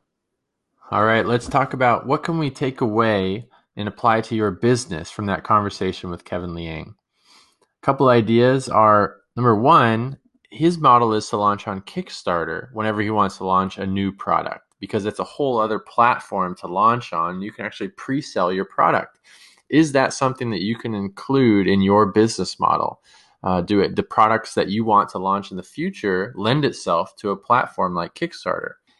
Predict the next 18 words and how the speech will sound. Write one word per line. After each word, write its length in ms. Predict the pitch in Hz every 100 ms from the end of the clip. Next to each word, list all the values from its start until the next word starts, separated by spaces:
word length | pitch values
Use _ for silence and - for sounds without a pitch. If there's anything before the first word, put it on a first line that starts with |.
| _
Even 220 | - 190
if 140 | 185 175
you 120 | 123
don't 540 | 95 - 113 127 -
plan 300 | - 120 113
to 180 | 107 92 _ -
launch 360 | 110 110 110 -
new 120 | 107
products 520 | - 101 104 101 -
on 120 | 98
Kickstarter 680 | 92 104 - - 101 98 92
or 40 |
have 200 | 90 107
something 400 | - 107 107 98 95
that's 200 | 98 92
proprietary 920 | - 101 95 90 92 - 95 92 95
or 340 | 92 87 85 82
unique, 680 | 90 90 131 123 92 -